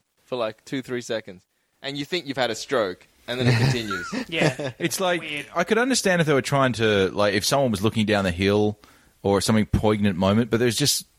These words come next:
Speaker 4: times when it's just like
Speaker 3: Every inter-, every introduction to, it almost feels like every introduction to a new scene and every introduction to a new character gets it.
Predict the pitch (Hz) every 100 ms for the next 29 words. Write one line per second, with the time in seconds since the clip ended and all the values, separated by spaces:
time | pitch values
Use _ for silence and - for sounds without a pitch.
0 | - 131 143 117 117 104 - 101 110 98
1 | 95 254 320 277 285 262 220 214 262 240
2 | 233 220 - 214 196 214 190 180 165 -
3 | _ - - 226 208 - 202 185 - 190
4 | 220 220 208 190 185 175 165 156 - 156
5 | 185 285 - _ _ 160 180 180 190 175
6 | 170 160 170 170 151 143 - 156 147 147
7 | 131 - _ _ _ _ _ _ - 143
8 | - 104